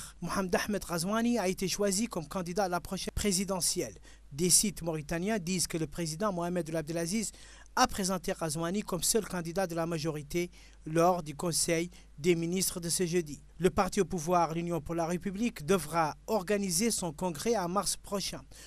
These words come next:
au cours duquel elle devra annoncer la candidature d'Ould Razouani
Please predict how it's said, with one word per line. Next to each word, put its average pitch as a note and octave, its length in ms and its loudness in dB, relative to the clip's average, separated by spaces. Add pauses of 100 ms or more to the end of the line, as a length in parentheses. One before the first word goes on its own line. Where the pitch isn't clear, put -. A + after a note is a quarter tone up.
(140)
au F3 120 2
cours B3+ 200 2
duquel E3+ 440 -6
elle A3+ 200 2
devra F3+ 440 4
annoncer F#3 420 2
la F3+ 120 2
candidature F#3 640 -2
d'Ould G#3 220 0
Razouani E3 580 -2